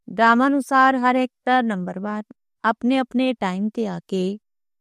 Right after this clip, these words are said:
ਪਾਠ ਵਜਾਣਗੇ। ਹੁਣ ਤੁਸੀਂ ਬੱਚੇ ਜਾਣਦੇ ਹੋ, ਗਰੀਬ ਨਿਵਾਸ ਕਿਸ ਨੂੰ ਕਿਹਾ ਜਾਂਦਾ?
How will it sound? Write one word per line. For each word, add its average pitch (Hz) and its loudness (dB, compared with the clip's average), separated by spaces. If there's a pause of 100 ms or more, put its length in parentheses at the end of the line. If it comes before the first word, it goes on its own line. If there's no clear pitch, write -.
(140)
ਪਾਠ 208 6 (260)
ਵਜਾਣਗੇ। 185 -4 (640)
ਹੁਣ 240 0
ਤੁਸੀਂ 285 0
ਬੱਚੇ 240 0
ਜਾਣਦੇ 190 -4
ਹੋ, 233 -2 (320)
ਗਰੀਬ 226 2
ਨਿਵਾਸ 254 2 (100)
ਕਿਸ 190 -4 (120)
ਨੂੰ 180 -4
ਕਿਹਾ 196 -4
ਜਾਂਦਾ? 220 -6